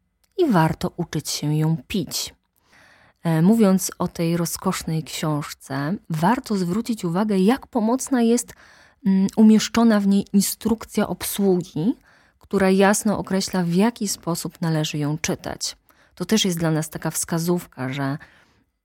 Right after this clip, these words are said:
ta książka powstała z taką myślą, że jest do czytania, a nie tylko do używania w kuchni.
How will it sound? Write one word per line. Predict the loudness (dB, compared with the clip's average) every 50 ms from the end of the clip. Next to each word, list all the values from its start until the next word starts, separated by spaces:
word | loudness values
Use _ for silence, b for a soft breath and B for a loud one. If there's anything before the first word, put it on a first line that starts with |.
| _ _ _
ta | -10 -8
książka | -4 0 0 0 0 0 -2 -4
powstała | -4 _ -2 -2 -2 -2 -4 -4 -2 0 2 2 4 4 2 2 0
z | -2 -4
taką | -8 -8 -6 -4 -2 0
myślą, | 2 2 2 0 0 -4 -6 -6 -4 -4 -4 -4 -6 -8 b b b b b b b b b b _ -6
że | -4 -2 0 0 0 -2 -4 -6 _ _ _ _ _ _ _ _ _ _
jest | 2 4 4 4 4 2
do | 2 2 0
czytania, | 0 0 -2 0 2 2 2 2 2 0 0 0 0
a | 0
nie | 0 0 0
tylko | -2 -4 -6 -4 -4 -2
do | -2 -2
używania | 0 0 0 2 2 0 2 2 2 2 0 0
w | -2 -6
kuchni. | -8 _ -6 -6 -6 -6 -8 -10 -8 -8 -8 -10